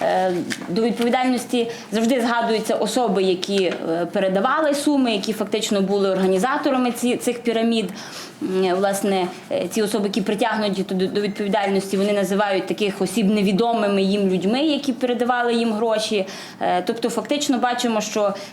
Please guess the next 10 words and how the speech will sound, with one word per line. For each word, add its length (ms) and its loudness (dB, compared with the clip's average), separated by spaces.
е, 60 0
ті, 140 0
хто 180 0
визнали 420 2
свою 300 0
вину, 440 2
е, 300 0
ті, 180 -2
кого 240 0
впіймали, 920 2